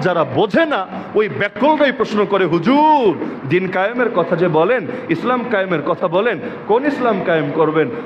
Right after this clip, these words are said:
ওয়াহাবি ইসলাম না সুন্নি ইসলাম? মাযহাবি ইসলাম না লামাযহাবি ইসলাম?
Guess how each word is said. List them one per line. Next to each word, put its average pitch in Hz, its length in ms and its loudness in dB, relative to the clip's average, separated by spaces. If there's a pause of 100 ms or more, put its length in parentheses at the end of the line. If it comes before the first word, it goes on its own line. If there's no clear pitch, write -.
ওয়াহাবি 165 400 0
ইসলাম 196 800 0
না 151 100 0
সুন্নি 170 460 -2
ইসলাম? 117 720 -2 (880)
মাযহাবি 185 480 0
ইসলাম 233 600 2
না 175 80 2
লামাযহাবি 175 580 2
ইসলাম? 135 480 0